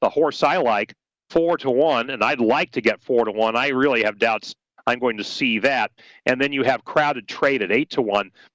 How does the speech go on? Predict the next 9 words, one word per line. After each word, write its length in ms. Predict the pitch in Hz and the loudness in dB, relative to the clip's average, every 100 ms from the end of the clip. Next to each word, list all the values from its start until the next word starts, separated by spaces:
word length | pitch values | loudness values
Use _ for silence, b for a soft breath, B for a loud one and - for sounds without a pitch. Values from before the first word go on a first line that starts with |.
| - | -4
But 280 | 107 131 | -2 -2
the 80 | 131 | -4
sixth 360 | - 233 - - | -2 -2 -2 -2
place 300 | 208 202 - | -2 -2 -2
finisher 380 | 214 208 - 143 | -2 -2 -2 -2
in 80 | |
the 60 | 120 | -2
Kentucky 440 | 120 117 165 - | -6 -2 -2 -2
Derby, 400 | 175 160 139 147 | -2 0 0 -4